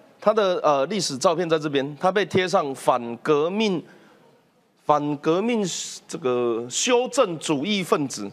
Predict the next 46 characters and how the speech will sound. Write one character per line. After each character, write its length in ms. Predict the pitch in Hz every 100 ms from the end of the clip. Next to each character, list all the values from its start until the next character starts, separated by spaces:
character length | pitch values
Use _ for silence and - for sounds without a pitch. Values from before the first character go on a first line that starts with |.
| - _
这 160 | - 165
是 100 | 165
田 260 | - 127
汉。 160 | 127 151 110 - - _
田 140 | 175
汉 160 | 226 269
在 100 | 254
中 200 | 233 240
国 180 | 202 170
共 160 | 196
产 160 | 196 185
党 100 | 156
的 80 | 127
角 160 | 120
色 100 | 113
是 60 | 151
什 40 | 139
么？ 160 | 98 - - -
他 140 | - 226
其 200 | - 190
实 200 | 190 139
在 120 | 185
更 300 | - 214 160
早， 240 | - 101 90 -
在 160 | 185 151
国 140 | 147
民 140 | 151 165
时 180 | 139
期 160 | 147 127
的 100 | 113
时 140 | 113
候， 160 | 127 135
国 100 | 147
民 80 | 160
政 160 | 180
府 120 | 131 113
时 160 | 139
期， 200 | 139 107 - _ _
他 80 | -
写 160 | 220 151
过 160 | 180
一 40 | 214
首 160 | - 123
歌， 300 | - 175 180 - - -
叫 140 | 214
做 180 | 190 202